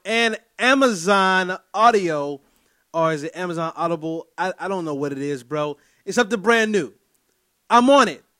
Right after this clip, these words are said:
okay? So it doesn't matter what it is. If you're listening via Amazon, shout out to you guys for listening in to the show as well, all right? Listen, do me a big favor,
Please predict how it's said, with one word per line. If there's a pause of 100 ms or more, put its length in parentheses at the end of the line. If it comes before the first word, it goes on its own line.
(100)
okay?
So
it
doesn't
matter
what
it
is.
If
you're
listening
via
Amazon, (260)
shout
out
to
you
guys
for
listening
in (400)
to
the
show (320)
as
well,
all
right?
Listen,
do
me
a
big
favor,